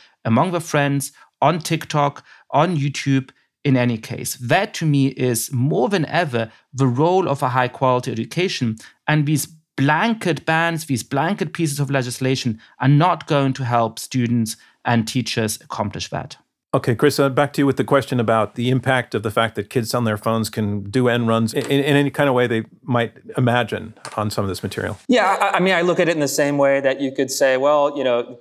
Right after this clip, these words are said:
Speaker 3: ki-, kids, kids, high school kids can play Hey Mister and, uh, have, have someone buy them a, a six-pack of beer. Uh, so we'd be better off, you know, uh, kind of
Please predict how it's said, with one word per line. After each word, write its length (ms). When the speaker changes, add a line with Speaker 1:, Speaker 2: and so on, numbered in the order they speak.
Speaker 3:
ki-, 200
kids, 360
kids, 340
high 140
school 160
kids 220
can 120
play 200
Hey 160
Mister 580
and, 340
uh, 240
have, 200
have 160
someone 260
buy 220
them 240
a, 260
a 100
six-pack 540
of 160
beer. 400
Uh, 220
so 160
we'd 140
be 80
better 320
off, 240
you 80
know, 180
uh, 320
kind 140
of 100